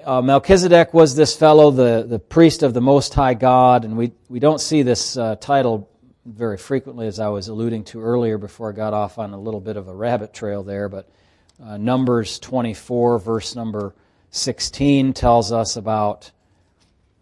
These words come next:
this, uh, same one. Uh, this is in Balaam's prophecy, actually. "The utterance of him who hears the words of God and has the knowledge of the Most High."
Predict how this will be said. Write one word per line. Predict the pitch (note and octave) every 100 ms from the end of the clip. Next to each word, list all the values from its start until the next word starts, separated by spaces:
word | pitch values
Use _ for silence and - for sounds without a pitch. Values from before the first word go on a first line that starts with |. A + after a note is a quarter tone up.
| _ _ _ _ _ _ _ _ _
this, | G#2+ A#2 - -
uh, | B2 A2 G#2
same | - A#2 A2+ A2
one. | A#2 G#2+ G#2+ G#2+ G2 _ _ _ _ _ E3+
Uh, | A2 G#2 G#2+
this | B2+ C3+
is | C#3+ C#3+
in | B2+ G#2
Balaam's | F#2 C3+ C#3+ B2+ G#2+ G2
prophecy, | - - C3 D3+ - A2+ - G#2 G2+
actually. | G#2+ - - G#2+
"The | A#2 -
utterance | F3+ F#3 D#3+ C#3+
of | G2+
him | C#3 D#3
who | B2
hears | A2+ E3 E3
the | C3
words | C3 C#3 A#2+
of | A#2
God | A2 B2 B2
and | A2+
has | G#2+ C#3+ B2
the | A#2+
knowledge | A2+ C3 C#3+ C#3 A2+
of | C#3+ A2+
the | A#2
Most | B2+ B2 -
High." | C3+ C#3+ A2+ E2